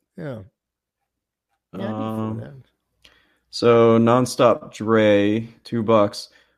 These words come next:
Speaker 2: Book idea for Aaron. <laughs> Basic math for Democrats.
Speaker 1: It wouldn't read it. They, they
Speaker 2: Nah.
Speaker 1: just don't, they don't even wanna do any. It,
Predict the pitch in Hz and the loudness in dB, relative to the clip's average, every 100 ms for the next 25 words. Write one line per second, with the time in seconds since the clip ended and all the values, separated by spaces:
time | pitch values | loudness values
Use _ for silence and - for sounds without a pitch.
0 | - 160 185 170 160 151 - 110 - 117 | 0 2 4 4 6 4 2 -2 0 0
1 | 120 101 95 - - 123 - - 156 117 | 0 -2 -6 -12 -2 -2 0 0 -2 -2
2 | 123 127 127 110 98 107 113 110 110 104 | -2 -2 -4 -10 -6 -4 -4 -4 -6 -6
3 | 113 - _ 123 113 104 98 92 95 95 | -10 -18 _ -10 -8 -8 -10 -14 -12 -14
4 | _ _ _ 131 123 104 98 101 110 160 | _ _ _ -4 -4 -4 -4 -2 0 -2
5 | - 135 131 143 151 147 143 127 127 113 | 0 -2 2 4 6 6 6 4 2 0
6 | 110 104 117 123 | -4 -6 -10 -16